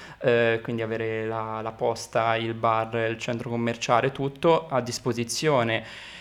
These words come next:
E questo io mi vorrei collegare anche a un altro aspetto, mm, non solo quello ambientale, che è sicuramente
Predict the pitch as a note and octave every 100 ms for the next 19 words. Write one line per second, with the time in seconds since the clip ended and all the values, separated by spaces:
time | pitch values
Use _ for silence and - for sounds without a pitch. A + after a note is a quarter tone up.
0 | - - D#3+ G#3+ A#3 - E3 C3+ A#2+ D#3
1 | C#3 C#3+ C#3 C#3+ C#3+ D#3 C#3+ C#3+ C#3+ C#3
2 | C#3 D#3 D3 D3+ C#3+ C3+ - C#3 A#2+ -
3 | C3+ B2 - - C#3 C3 C3+ D#3+ E3+ -
4 | E3+ B2 C3 A#2+ A#2+ B2 A#2+ B2+ B2 A2+
5 | A#2 A#2 A#2+ - - A#2+ A#2 A#2 A#2 A#2+
6 | B2 -